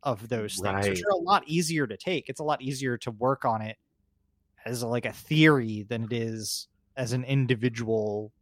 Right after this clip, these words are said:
Speaker 1: shot or movement.
Speaker 2: Well, and it's the same thing with, like, StarCraft. Like, whenever we were playing StarCraft two, you know, I'd always played Protoss, and Vibe, who we actually had the privilege of interviewing last year, um, put out these,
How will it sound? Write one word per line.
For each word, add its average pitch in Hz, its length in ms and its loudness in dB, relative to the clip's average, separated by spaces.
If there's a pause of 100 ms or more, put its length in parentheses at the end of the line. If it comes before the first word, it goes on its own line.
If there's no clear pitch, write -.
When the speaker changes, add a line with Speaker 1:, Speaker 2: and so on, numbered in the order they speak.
Speaker 1:
shot 101 460 -4
or 107 80 -6
movement. 104 460 -8 (340)
Speaker 2:
Well, 180 200 10
and 170 100 8
it's 170 120 4
the 160 60 -4
same 160 260 0
thing 151 200 -2
with, 139 140 -2
like, 127 140 -2
StarCraft. 131 520 0
Like, 110 120 -2
whenever 117 360 2 (200)
we 127 140 0
were 120 180 6
playing 120 240 2
StarCraft 98 500 0
two, 98 400 -2
you 110 60 -2
know, 107 100 4
I'd 127 140 6
always 117 400 4
played 98 240 -2
Protoss, 87 680 -6 (120)
and 92 520 -2 (380)
Vibe, 110 600 6
who 104 200 -6
we 101 140 0
actually 101 300 -2
had 95 200 -6
the 92 160 -4
privilege 95 420 -4
of 90 200 -6
interviewing 95 460 -2
last 92 340 -2
year, 92 320 0 (420)
um, 90 480 -2 (600)
put 156 180 6
out 147 180 8
these, - 380 -2